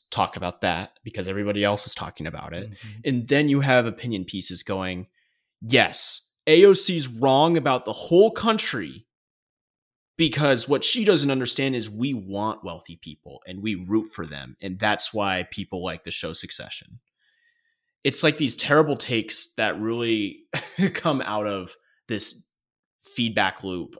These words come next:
Speaker 1: of media narratives.
Speaker 2: Yeah.
Speaker 1: They're feedback looping themselves is what they're doing. But we're just kinda caught in the middle of that.
Speaker 2: So what are two action items to fix it?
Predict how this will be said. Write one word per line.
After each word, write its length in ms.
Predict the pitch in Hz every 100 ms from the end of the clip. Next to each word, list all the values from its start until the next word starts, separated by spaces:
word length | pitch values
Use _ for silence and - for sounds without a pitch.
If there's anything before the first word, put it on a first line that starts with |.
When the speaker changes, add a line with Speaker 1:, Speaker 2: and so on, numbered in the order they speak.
| -
Speaker 1:
of 360 | 95 90 80 - _ _ -
media 320 | 110 104 92
narratives. 640 | 87 78 - - - - _ _ _ _
Speaker 2:
Yeah. 120 | - -
Speaker 1:
They're 100 | 135
feedback 400 | 139 180 151 139
looping 240 | 123 110 95
themselves 500 | 80 - 71 - -
is 100 | -
what 140 | 76
they're 80 | 62
doing. 340 | - - - _ _ _ _ _ -
But 400 | 123 110 98 - - _
we're 240 | 104 104 98
just 240 | 90 -
kinda 160 | 92 76
caught 240 | - 80
in 60 | 71
the 60 |
middle 220 | 62 58 55
of 60 | 50
that. 200 | - - _ _ _ _ _ _ _ _ _ - - _
Speaker 2:
So 1300 | - - 131 127 120 120 120 120 120 120 120 117 117 _ _
what 500 | 110 113 123 120 -
are 680 | 117 113 117 120 120 120 113 _ _ _ _
two 260 | - 120 -
action 280 | - - 123
items 340 | - - -
to 60 | -
fix 280 | - -
it? 100 | -